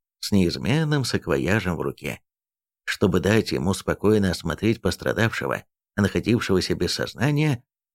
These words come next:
все встали полукругом, выставив ружья в сторону чащи леса.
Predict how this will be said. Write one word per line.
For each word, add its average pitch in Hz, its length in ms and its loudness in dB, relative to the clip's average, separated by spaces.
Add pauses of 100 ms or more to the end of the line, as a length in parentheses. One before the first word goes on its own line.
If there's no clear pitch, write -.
(120)
все - 220 0
встали 147 360 0
полукругом, 139 840 0 (300)
выставив 139 640 0
ружья 139 520 2
в - 60 -8
сторону 127 520 2
чащи 151 520 -2
леса. 104 580 0